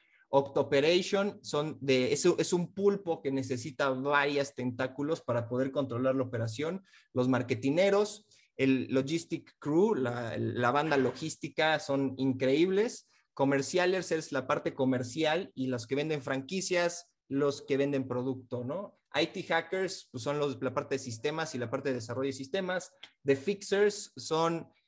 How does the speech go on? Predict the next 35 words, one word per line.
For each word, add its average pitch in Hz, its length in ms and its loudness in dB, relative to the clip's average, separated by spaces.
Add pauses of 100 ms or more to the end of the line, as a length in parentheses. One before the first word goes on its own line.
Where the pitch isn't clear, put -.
(180)
eh, 127 480 4
mantenimiento, 190 920 0
controllers 160 640 2
es 143 160 -6
inventarios, 160 960 0
que, 123 180 -4
pues, 113 340 -14
son 143 340 -6
excelentes, 170 840 -2
capacitators 165 1120 -4 (160)
son 135 240 -2
los 131 120 -2
que - 120 -12
capacitan, 208 560 -2
Hunter 160 280 -2 (120)
Humans, 185 460 -2
recursos 127 320 -6
humanos, 185 440 -2
y 127 80 -6
Sauron 156 380 0
Crew 190 320 0 (280)
es 160 160 0
monitoreo 151 520 2
y 170 40 2
seguridad 127 760 0
de 113 120 -4
todas 113 240 -4
las 113 160 -6
tiendas. 113 340 -6
Entonces, 139 480 -6
cada 185 300 0
uno 185 260 0
se 165 140 -4
siente 156 300 -2
identificado, 143 720 -2